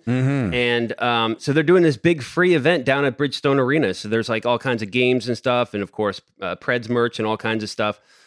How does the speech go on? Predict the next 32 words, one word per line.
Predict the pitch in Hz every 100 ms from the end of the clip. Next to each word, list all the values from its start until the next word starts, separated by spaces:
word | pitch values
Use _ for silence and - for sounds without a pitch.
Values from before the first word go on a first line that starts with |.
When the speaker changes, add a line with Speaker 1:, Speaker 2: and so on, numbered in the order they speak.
| _
Speaker 2:
So | - 135
we're | 139
gonna | 151
Speaker 1:
Yes. | 143
Speaker 2:
go | 131
down | 127 127 131
there | 120 113 -
after | 117 -
I | 120
pick | 127 120
her | 120
up | 107
from | 117
school, | - - 135 131 113 104 _ _ _
and, | 117 113 110 104
uh, | 101 107 104 110
we're | 113
gonna | 120
go | 117
down | 117 123
there | 135 131
and | 123
hang | 135 139
out. | 160 -
And | 110 110
she's, | - 147 156
like, | 123 107
super | - 131 135 131
excited. | - 135 131 123
I'm | 113 117
super | 131 - 117
excited. | - 120 120 120